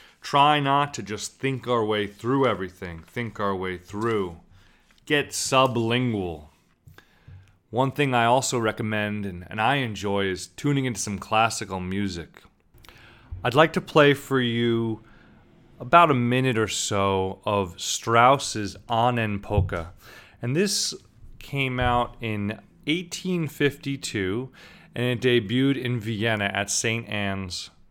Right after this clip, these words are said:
uh, Saint Anne's Day, which is July twenty-sixth, eighteen fifty-two. And Strauss,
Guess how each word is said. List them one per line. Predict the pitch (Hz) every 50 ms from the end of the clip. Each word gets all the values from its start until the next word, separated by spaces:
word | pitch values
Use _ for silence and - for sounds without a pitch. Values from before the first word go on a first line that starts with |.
| _ _
uh, | - 101 98 95
Saint | - - - 123 120 117
Anne's | 107 104 107 107 110 95 87
Day, | - 95 87 85 80
which | 78 82 90 87 -
is | 95 87 -
July | - 98 92 92 95 95 95 98
twenty-sixth, | 92 - - 95 92 90 85 - - 165 151 - -
eighteen | - 127 127 - - 135 127 110
fifty-two. | - 139 135 127 - 120 113 101 - 156 151 147 143 135 127 - - - - - - - - - - - _ _ _
And | - 131 123
Strauss, | - - - - 151 160 165 170 160 156 160 165 165 - - - - -